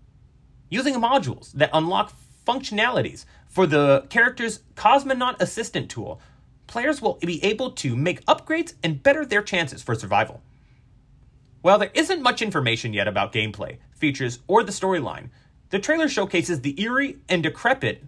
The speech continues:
lunar base as in all of its glory. Even it, even just looking at the empty void that is the hallway gives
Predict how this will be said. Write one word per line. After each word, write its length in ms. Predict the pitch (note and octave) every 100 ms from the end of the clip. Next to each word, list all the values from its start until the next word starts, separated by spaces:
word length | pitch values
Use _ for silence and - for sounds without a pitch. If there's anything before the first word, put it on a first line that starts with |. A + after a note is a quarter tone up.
| -
lunar 300 | C3+ G#3+ A3+
base 300 | B2 F2+ - -
as 220 | C3+ C3+
in 260 | C3+ C3+ -
all 240 | D3+ F#3 F3+
of 100 | A2+
its 120 | -
glory. 400 | B2+ G#2 E2+ - - _ - _ - - - _ _ - _
Even 360 | A#3 D#4 E4 -
it, 220 | G3+ - -
even 300 | D4 A4 G#3+
just 340 | C#3 G3 G3
looking 380 | D#3 E3+ A2+ F#2
at 160 | C3+ -
the 120 | -
empty 240 | C#3 C3+
void 400 | B2+ A2+ D#2 - -
that 240 | C3 B2+
is 300 | B2+ A#2+ A#2 -
the 140 | A#2+
hallway 600 | B2 F3+ G3 G3+ G3+ - - _ - C#3+
gives 200 | F#3